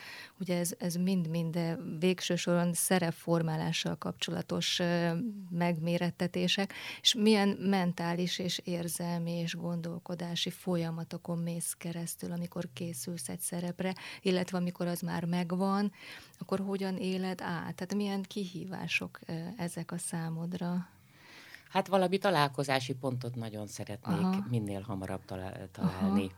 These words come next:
Speaker 2: Mondjuk egy szereppel
Speaker 1: Aha,
Speaker 2: kapcsolatban.
Speaker 1: aha.
Speaker 2: Egész más. Sokkal, ha már valami nagyon közel áll hozzám, akkor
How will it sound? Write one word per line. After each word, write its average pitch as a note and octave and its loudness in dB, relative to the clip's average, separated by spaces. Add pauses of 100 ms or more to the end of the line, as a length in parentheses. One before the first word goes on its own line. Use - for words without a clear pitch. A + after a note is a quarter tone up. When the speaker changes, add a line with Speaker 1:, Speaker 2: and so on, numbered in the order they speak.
(180)
Speaker 2:
Mondjuk A#2+ 8
egy B2+ 4
szereppel F#2+ -2
Speaker 1:
Aha, - -12
Speaker 2:
kapcsolatban. F3+ 2 (100)
Speaker 1:
aha. - 0 (180)
Speaker 2:
Egész D3 -2
más. - -10 (600)
Sokkal, C#3 2 (160)
ha C3+ 6
már B2+ 4
valami D#3 4
nagyon B2 2
közel A2+ -4
áll G2+ -4
hozzám, B2+ -4
akkor B2+ -2